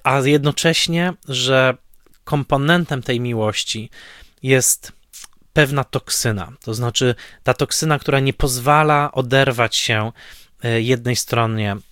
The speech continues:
od drugiej. E, matka jednocześnie wspiera syna, daje mu nawet pieniądze po to, żeby studiował, ale jednocześnie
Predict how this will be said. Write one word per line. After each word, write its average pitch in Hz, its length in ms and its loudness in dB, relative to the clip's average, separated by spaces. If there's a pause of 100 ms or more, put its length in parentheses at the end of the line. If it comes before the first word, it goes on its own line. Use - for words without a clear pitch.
(220)
od 120 260 -4
drugiej. 117 540 0 (440)
E, 117 200 -2
matka 135 420 0
jednocześnie 143 580 2
wspiera 147 380 -2
syna, 147 420 -2
daje 120 260 2
mu 113 80 -2
nawet 113 240 -4
pieniądze 139 520 0
po - 120 -10
to, 110 80 -8
żeby 113 180 -6
studiował, 131 560 2 (280)
ale 151 200 4
jednocześnie 165 800 0